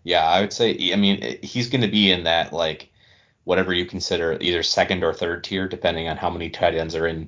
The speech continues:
tier one, if it's just Kelce or if it's Kelce and Andrews. But he's gonna be right there with Hawkinson and Kittle in the, like, fourth, fifth, maybe sixth round guys.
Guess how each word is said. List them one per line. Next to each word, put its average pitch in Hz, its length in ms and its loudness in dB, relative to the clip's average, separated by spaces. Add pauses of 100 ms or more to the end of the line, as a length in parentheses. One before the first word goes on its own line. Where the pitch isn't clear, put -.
tier 82 200 0
one, 80 320 -2
if 80 100 -4
it's - 140 -4
just - 220 0
Kelce 82 400 2
or 80 40 2
if 80 140 -4
it's 78 120 -6
Kelce 80 300 0
and 69 80 -4
Andrews. 87 640 0 (580)
But - 120 2
he's 113 140 2
gonna 123 140 4
be 110 100 4
right 92 200 4
there 90 140 0
with 82 100 -4
Hawkinson 87 480 -2
and 78 100 -12
Kittle 80 360 -2
in 82 200 -8
the, 82 180 -6
like, 76 280 -4
fourth, 85 380 -6
fifth, - 580 -6
maybe 82 480 -6
sixth - 520 -6
round 78 300 -6
guys. - 420 -8